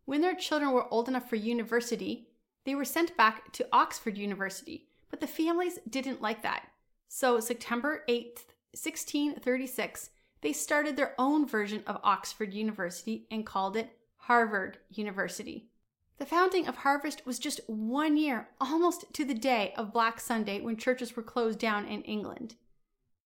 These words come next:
The Puritans also started to form a democracy,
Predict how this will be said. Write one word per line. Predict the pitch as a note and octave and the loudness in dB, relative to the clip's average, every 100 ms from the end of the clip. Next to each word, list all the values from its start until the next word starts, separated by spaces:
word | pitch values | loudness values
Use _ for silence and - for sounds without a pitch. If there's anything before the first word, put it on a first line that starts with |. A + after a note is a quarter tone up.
| _ | _
The | - | -12
Puritans | B3+ E4 E4 D#4+ E4 D#4 - | -4 0 2 2 0 0 4
also | B3+ C4+ - | 4 4 -2
started | C#4+ A#3+ A3+ A3+ | -2 0 0 -2
to | |
form | A3+ - A3+ A3+ - - | -6 -4 0 0 -4 -10
a | |
democracy, | A3 B3+ B3+ C#4+ C4 A#3 - - - | -2 4 6 4 2 -2 -6 -12 -16